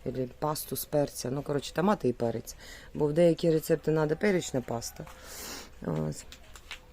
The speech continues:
Чи перцова, перечна паста,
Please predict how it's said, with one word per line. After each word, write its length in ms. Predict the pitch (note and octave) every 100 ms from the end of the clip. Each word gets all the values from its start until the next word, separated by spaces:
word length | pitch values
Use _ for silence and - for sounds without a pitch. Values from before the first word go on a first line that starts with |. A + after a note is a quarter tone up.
| -
Чи 140 | -
перцова, 540 | - D3+ - D#3 D#3 C#3 - - -
перечна 440 | D#2 - - - - - - - - - - - - - -
паста, 540 | - B2+ - C#3 B2+